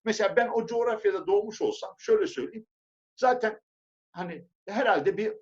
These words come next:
otuz, otuz yaşını görmem ya da yirmi yaşını görmem belki de. Yani o bağlamda düşünün. Dolayısıyla burada natural selection dediğimiz yani doğal seleksiyon var. Yani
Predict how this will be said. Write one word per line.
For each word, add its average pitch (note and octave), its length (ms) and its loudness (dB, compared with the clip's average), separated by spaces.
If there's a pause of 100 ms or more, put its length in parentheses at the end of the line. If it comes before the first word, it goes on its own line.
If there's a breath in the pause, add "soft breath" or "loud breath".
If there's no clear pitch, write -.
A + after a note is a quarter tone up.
otuz, G#3 380 2 (180)
otuz A#3+ 360 0
yaşını G3 260 0
görmem C#3+ 420 4
ya C3+ 140 0
da D3 60 0
yirmi F3 480 -6
yaşını E3 260 -4
görmem D3 420 0
belki G#2+ 300 -4
de. F#2+ 40 -10
Yani A2 160 -8
o C3 140 -4
bağlamda G#2+ 460 -2
düşünün. - 280 -20 (280 soft breath)
Dolayısıyla G#3 440 0
burada G#3+ 240 -4
natural A3 360 -2
selection G#3 540 -2
dediğimiz F3+ 320 -6
yani C3+ 180 -2
doğal D#3 220 0
seleksiyon F#3+ 640 -2
var. F#2+ 120 -8 (260 soft breath)
Yani B3 380 2